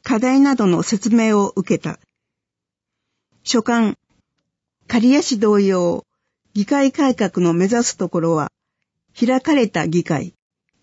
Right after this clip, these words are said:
議会活動の情報を積極的に発信し、市民の関心を高めることを目的としていた。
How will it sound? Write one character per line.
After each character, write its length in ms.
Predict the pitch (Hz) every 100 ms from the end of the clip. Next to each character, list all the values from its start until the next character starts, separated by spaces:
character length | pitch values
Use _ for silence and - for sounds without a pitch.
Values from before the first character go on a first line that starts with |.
| -
議 80 | 208
会 260 | 285 269 269
活 300 | 302 277 214
動 220 | 208 175
の 180 | 165 -
情 260 | 185 254 277
報 380 | 262 254 240 233
を 100 | -
積 300 | - 240 -
極 240 | 285 285
的 300 | 254 262 262
に 120 | 254
発 280 | 220 214 240
信 260 | - 226 214
し、 280 | - 196 - _ _ _ _
市 180 | - 294
民 260 | 294 262 208
の 140 | 170
関 260 | 175 262 302
心 340 | - 277 262
を 80 | 240
高 220 | 285 254
め 160 | 269 269
る 100 | 233
こ 140 | 196
と 240 | 185 180 165
を 60 |
目 200 | 170 180
的 220 | - 220 -
と 120 | 202
し 100 | -
て 120 | 185
い 140 | 175
た。 220 | 160 165